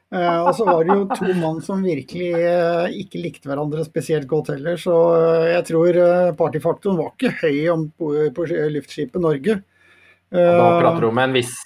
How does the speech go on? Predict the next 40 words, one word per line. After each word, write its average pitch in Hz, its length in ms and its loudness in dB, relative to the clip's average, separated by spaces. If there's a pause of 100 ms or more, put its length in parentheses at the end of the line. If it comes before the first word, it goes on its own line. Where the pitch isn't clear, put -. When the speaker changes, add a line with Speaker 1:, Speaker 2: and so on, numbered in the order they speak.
Speaker 2:
italiener, 117 920 -2
Speaker 1:
Ja, 160 140 -4 (160)
Speaker 2:
eh, 120 340 -6
Speaker 1:
No-, 139 300 0
Nobel. 170 220 0
Speaker 2:
Umberto. - 420 0 (560)
Speaker 1:
Nober-, 139 300 -8
Speaker 2:
Noble, 139 360 2
Speaker 1:
Noberto 151 400 -4
Speaker 2:
ja. - 20 -2
Speaker 1:
Noble. 123 280 -4 (260)
Mm. 165 220 0 (460)
Speaker 2:
Du, 175 120 4
eh, 185 600 4
du 175 140 2
var 208 120 2
inne 151 180 0
på 170 140 -4
den 160 160 -2
der, 123 160 0
eh, 139 480 -2
hava-, 147 400 -4
havarisaken, 123 1040 -6
men 139 160 -10
den, 151 220 -4 (120)
den, 147 200 -6 (160)
den, 151 240 -2 (220)
den 139 280 -4
føler 120 240 -2
jeg 101 60 -6
vi 123 100 2
må 117 380 0 (300)
anbefale 117 680 -2
våre 127 180 0
lyttere 110 320 -6
til 120 140 -4
å 120 40 -4
google, 107 300 -4
fordi 127 240 -4
den 135 240 -2